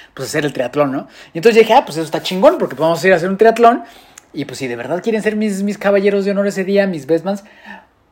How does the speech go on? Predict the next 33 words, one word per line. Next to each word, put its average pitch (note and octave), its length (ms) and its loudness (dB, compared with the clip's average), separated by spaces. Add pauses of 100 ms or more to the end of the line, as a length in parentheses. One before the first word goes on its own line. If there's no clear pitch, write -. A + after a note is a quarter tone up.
pues, B2 240 -8
van C3 180 -6
a F#3 80 4
tener B3+ 180 8
que C4 80 4
hacer C#4+ 200 6
un D4+ 80 -2
triatlón. F4 340 6 (400)
Sorpresa, F#3+ 460 4
¿no? G#3+ 80 2
Yo, A#3 160 0
yo G3+ 160 6
fui A3+ 100 -4
un A3 60 -4
poquito F#3+ 320 2
menos F#3+ 260 2
que, D3 380 2
que D3 80 0
Tessa, E3 220 2
un D#3+ 40 -10
poquito, E3 240 -4
tal E3 140 4
vez D#3+ 80 -4
un E3+ 80 -8
poquito D#3+ 220 -6
menos E3 160 -6
considerado, F3 520 4
porque E3+ 180 -6
para C#3 200 -2
mí D#3 80 -2
ese D#3+ 100 -6
era E3 100 4
claro. C#4 280 4